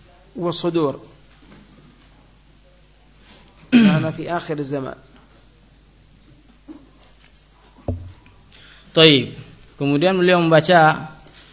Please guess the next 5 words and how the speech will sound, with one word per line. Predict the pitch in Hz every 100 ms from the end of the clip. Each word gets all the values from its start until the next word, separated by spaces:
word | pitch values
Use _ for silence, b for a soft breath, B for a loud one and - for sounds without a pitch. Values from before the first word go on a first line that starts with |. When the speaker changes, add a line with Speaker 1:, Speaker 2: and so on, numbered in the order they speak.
| B -
Speaker 2:
Dari | 143 165
kalam | 175 170 202 185 160 - - - -
musannif | 165 160 190 180 160
rahimahullahu | 165 170 160 151 151 147
ta'ala, | - 131 170 139 143 160